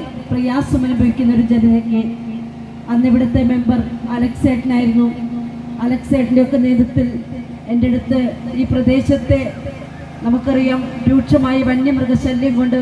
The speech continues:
പൊറുതിമുട്ടുന്ന ഒരു ജനത, രാത്രിയായാൽ ഭയപ്പോടല്ല, ഭയപ്പാടല്ല, ഭയപ്പാടോടുകൂടിയല്ലാതെ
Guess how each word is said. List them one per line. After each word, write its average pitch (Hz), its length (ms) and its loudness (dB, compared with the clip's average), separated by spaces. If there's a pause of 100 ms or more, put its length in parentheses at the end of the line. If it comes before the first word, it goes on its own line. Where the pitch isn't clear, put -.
പൊറുതിമുട്ടുന്ന 247 680 0
ഒരു 240 160 2
ജനത, 233 240 2 (1500)
രാത്രിയായാൽ 262 760 2 (260)
ഭയപ്പോടല്ല, 262 800 2 (140)
ഭയപ്പാടല്ല, 254 640 -2 (220)
ഭയപ്പാടോടുകൂടിയല്ലാതെ 254 1200 0